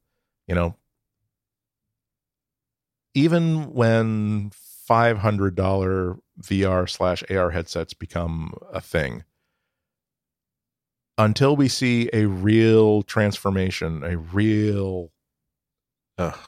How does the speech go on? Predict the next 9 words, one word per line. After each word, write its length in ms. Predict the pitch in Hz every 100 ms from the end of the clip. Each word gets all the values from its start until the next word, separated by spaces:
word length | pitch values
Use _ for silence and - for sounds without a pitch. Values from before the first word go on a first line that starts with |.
| -
God, 360 | - 76 69 -
a, 240 | - 92 - - - - - _ -
a, 140 | 104 123
a 20 |
real 220 | 113 120
revolution 760 | 104 110 107 104 107 - 95 92
in 300 | 104 101 95
display 400 | 92 - - 101
technology, 720 | 117 131 131 139 131 131 135